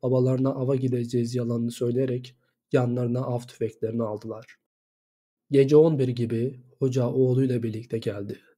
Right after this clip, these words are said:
Hoca, "Ben seni arayınca dediğim yere gelirsin," diyerek oğlunu gönderdi. Ardından hepimizin boynuna yanında getirdiği muskalardan taktı.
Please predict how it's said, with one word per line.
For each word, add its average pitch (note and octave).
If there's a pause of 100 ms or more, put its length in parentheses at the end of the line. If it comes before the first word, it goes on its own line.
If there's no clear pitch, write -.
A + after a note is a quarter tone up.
(540)
Hoca, C#3+
"Ben C#3
seni C3+
arayınca C3
dediğim C3
yere B2
gelirsin," A#2+
diyerek B2
oğlunu A#2
gönderdi. A2 (760)
Ardından C3+
hepimizin C3
boynuna A#2+
yanında B2+
getirdiği B2
muskalardan A#2
taktı. A#2+